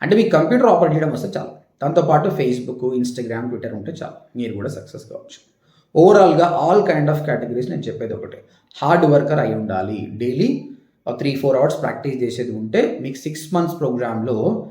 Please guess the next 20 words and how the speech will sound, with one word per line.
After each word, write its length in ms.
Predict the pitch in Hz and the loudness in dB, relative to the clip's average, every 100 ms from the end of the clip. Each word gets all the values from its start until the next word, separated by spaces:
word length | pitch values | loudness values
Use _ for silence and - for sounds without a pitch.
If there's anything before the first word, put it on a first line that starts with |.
| - _ | -20 _
డెఫినెట్‌గా 540 | 123 - 147 127 139 202 | -10 -2 -2 -2 -2 -2
మీకు 120 | 185 120 | -2 -4
work 120 | 120 - | -8 -8
from 100 | 117 | -10
home 140 | 117 110 | -8 -6
జాబ్ 180 | 113 139 - | -6 -6 -8
వచ్చే 140 | - - | -14 -12
ఛాన్సెస్ 340 | 101 104 110 - | -10 -10 -14 -14
ఉంది. 200 | 107 240 - - - | -6 -4 -4 -8 -12
Work 140 | 123 - | -8 -2
from 120 | 147 156 | 0 2
home 140 | 160 - - _ _ _ | 0 -6 -12 _ _ _
twenty 220 | 147 147 180 | -4 -2 -2
to 60 | 180 | 0
forty 260 | 151 147 151 | -2 -2 -2
percent 280 | 143 - 139 135 | -2 -2 -6 -4
ఉన్న 120 | 214 196 | -2 -2
remaining 320 | 135 160 156 139 | 0 0 0 -2
people 220 | 127 233 247 | -2 -2 -2
can 120 | - | -4